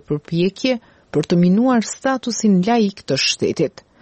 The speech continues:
Akuzat kundër tij janë hedhur poshtë më vonë, por ai ka mbetur në Sh B A, ku jeton si lider i një prej organizatave më të mëdha civile me bazë islame.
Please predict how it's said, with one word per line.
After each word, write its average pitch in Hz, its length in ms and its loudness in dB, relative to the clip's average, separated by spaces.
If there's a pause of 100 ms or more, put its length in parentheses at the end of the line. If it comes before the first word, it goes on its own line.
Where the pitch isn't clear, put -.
(480)
Akuzat 226 560 0
kundër 202 320 2
tij 226 240 0
janë 196 220 2
hedhur 185 260 0
poshtë 214 480 -2
më 151 160 -2
vonë, 214 240 2
por 185 180 0
ai 170 140 0
ka 170 160 -2
mbetur 180 400 0
në 156 160 0
Sh - 240 -2
B 151 160 -2
A, 202 180 2
ku 180 200 -2
jeton 175 280 0
si 170 200 -4
lider 170 500 0
i 170 80 -2
një 170 220 2
prej 160 240 0
organizatave 160 800 0
më 156 240 2
të 254 140 0
mëdha 170 320 0
civile 214 560 0
me 190 160 2
bazë 160 480 -4
islame. 131 720 -2